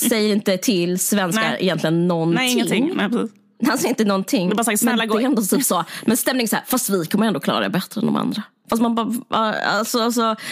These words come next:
Speaker 1: vi behöver inga andra restriktioner. Alltså, typ, resten av världen behöver det, de dumma satarna. Men vi behöver inga restriktioner. Han har ju mandat att förbjuda folk att, att gå ut överhuvudtaget. Men det är liksom som att vår modell ska vinna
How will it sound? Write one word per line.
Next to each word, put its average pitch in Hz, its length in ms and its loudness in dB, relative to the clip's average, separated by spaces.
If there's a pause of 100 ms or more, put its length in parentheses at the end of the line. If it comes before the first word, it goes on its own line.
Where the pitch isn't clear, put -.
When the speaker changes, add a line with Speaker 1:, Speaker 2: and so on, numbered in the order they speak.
Speaker 1:
vi 233 300 2
behöver 403 240 0
inga 220 140 2
andra 180 160 0
restriktioner. 180 580 0
Alltså, 185 220 0
typ, 170 180 -2
resten 196 480 0
av 277 60 2
världen 165 320 0
behöver 151 220 0
det, 139 60 0
de 151 220 0 (140)
dumma 151 640 2 (220)
satarna. 160 800 0 (220)
Men 190 180 2
vi 285 240 2
behöver 233 320 0
inga 180 380 0
restriktioner. 165 640 -2 (180)
Han 254 320 0
har 277 120 0
ju 220 220 2
mandat 202 680 0
att 180 100 -2
förbjuda 202 480 2
folk 160 280 -2
att, 170 300 0 (500)
att 196 120 -4
gå 190 200 2
ut 175 220 -2
överhuvudtaget. 180 840 0
Men 185 160 2
det 196 60 2
är 202 100 2
liksom 196 220 -2
som 180 160 0
att 160 180 -4 (320)
vår 196 380 2
modell 180 720 0
ska 175 200 -2
vinna 165 640 0